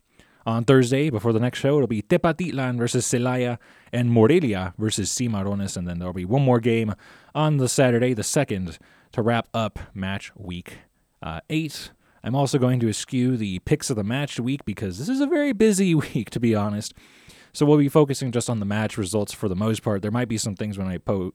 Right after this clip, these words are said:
point out some of the chaos results, but we'll see what happens. Then moving on to La Liga M X Femenil, their last match week before they entered the international window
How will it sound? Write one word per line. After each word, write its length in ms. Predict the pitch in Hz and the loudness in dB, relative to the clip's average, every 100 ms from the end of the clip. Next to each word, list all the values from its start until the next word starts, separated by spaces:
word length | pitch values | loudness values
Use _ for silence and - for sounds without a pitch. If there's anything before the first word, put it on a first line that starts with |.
| _ | _
point 240 | - 104 95 | -4 -2 -2
out 160 | 92 | -4
some 120 | - | -4
of 20 | 90 | -8
the 120 | - | -6
chaos 360 | 101 90 87 - | -4 -4 -6 -10
results, 340 | 76 82 82 | -10 -10 -10
but 120 | 82 | -12
we'll 80 | 101 | -12
see 140 | - | -10
what 100 | 80 | -10
happens. 540 | 82 78 80 69 76 - _ _ _ _ _ _ - - | -10 -10 -10 -14 -18 -20 _ _ _ _ _ _ -20 -4
Then 80 | 147 | 2
moving 200 | 185 196 | 4 6
on 220 | 170 180 | 4 2
to 140 | 175 160 | 2 2
La 120 | 139 | 2
Liga 360 | 127 160 160 139 | 0 0 0 0
M 140 | 151 156 | -4 -4
X 400 | 147 151 131 - | -6 -6 -6 -6
Femenil, 640 | - 151 202 165 160 135 | -2 0 0 0 -2 -2
their 140 | 117 113 | -2 0
last 340 | 127 151 175 | 0 -2 -2
match 320 | 147 151 175 | -2 -2 -2
week 180 | 165 151 | 0 0
before 220 | 127 139 | 0 0
they 120 | 135 123 | 0 0
entered 320 | 143 147 127 | 0 0 0
the 140 | 117 | -2
international 640 | 120 160 170 151 160 147 127 | -2 0 2 2 0 0 0
window 380 | 135 147 143 | 2 2 2